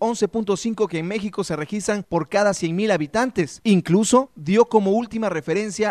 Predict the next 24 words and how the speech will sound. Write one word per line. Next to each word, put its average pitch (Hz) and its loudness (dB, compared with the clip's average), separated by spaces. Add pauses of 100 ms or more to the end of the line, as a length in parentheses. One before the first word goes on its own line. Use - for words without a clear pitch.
al 160 0
estado 208 -4
norteamericano 160 -4
de 175 -2
Washington, 214 0
en 165 0
donde 165 -2
según 160 -4
sus 160 -8
informes 175 0
ocurren 214 -4
treinta 170 -4
y 170 -4
un 214 -2 (140)
asesinatos 170 -6
por 147 -6
cada 185 -2
cien 156 -8
mil 190 -6
ciudadanos 180 -4
del 151 0
vecino 175 -4
del 139 0
norte. 160 0